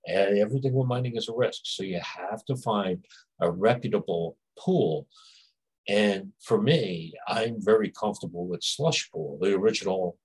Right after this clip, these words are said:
first Bitcoin mining pool was Slush Pool. And, uh,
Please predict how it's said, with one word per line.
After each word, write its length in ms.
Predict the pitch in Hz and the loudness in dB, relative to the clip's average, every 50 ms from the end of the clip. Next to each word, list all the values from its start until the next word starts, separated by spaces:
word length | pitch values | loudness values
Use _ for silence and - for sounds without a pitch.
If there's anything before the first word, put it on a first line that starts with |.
| _ _ | _ _
first 540 | - - 110 107 104 101 - - - - _ _ _ _ - 80 - _ - | -2 2 4 4 4 2 -2 -6 -8 -12 _ _ _ _ -20 -20 -14 _ -2
Bitcoin 320 | 113 - - 104 104 104 113 | -2 -2 0 0 0 2 2
mining 280 | 147 160 139 101 - | 2 2 0 -2 -2
pool 160 | - 90 82 | -4 -6 -6
was 160 | 80 78 - - | -6 -6 -4 -4
Slush 240 | 101 85 - - - | -4 -4 -4 -6 -8
Pool. 200 | 80 73 73 _ - - - - - - _ - 90 | -10 -10 -12 _ -20 -20 -20 -20 -20 -20 _ -4 0
And, 580 | 95 95 95 95 95 95 92 90 87 87 85 | 2 4 4 4 6 4 4 4 2 2 4
uh, 300 | 90 87 87 87 85 82 | 6 6 6 6 4 2